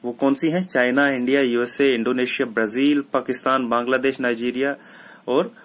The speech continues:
federal Russia and Japan। अब डेंसिटी, density of population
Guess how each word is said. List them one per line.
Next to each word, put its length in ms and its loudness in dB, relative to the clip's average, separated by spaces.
federal 320 2
Russia 440 0
and 200 0
Japan। 320 -4
अब 220 -2
डेंसिटी, 540 -2
density 440 0
of 60 2
population 500 -2